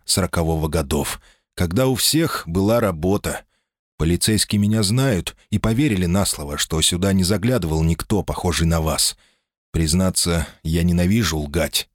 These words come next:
даже им», — добавил он. «Спасибо», — сказал Фрэнк.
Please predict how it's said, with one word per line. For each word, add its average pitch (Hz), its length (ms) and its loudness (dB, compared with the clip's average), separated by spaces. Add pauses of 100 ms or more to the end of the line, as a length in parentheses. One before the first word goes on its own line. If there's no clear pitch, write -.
(120)
даже 92 360 0
им», — 76 440 0 (520)
добавил 76 580 0
он. 65 320 -2 (800)
«Спасибо», — 87 720 -2 (200)
сказал 73 440 -2
Фрэнк. 71 540 -6